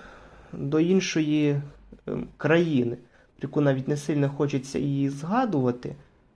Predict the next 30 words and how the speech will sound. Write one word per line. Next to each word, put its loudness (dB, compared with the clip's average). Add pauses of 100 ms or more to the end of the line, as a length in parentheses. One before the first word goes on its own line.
(140)
про 4
Угорщину. 2 (600)
А 4
вже 0
інший 0
є 6
пропускний 2
пункт, 2 (340)
близько 2
біля 6
Ужгорода, 2
ну, 0
навіть 2
в -10
самому 2
Ужгороді, 2
який 0
веде 4
нас 2
до 2 (260)
Словаччини. 2 (1300)
Тому 4
ось 2
так 2
можете 4
бачити 4
ось 2 (260)
цей 2
самий 2 (840)
Ужгород. 2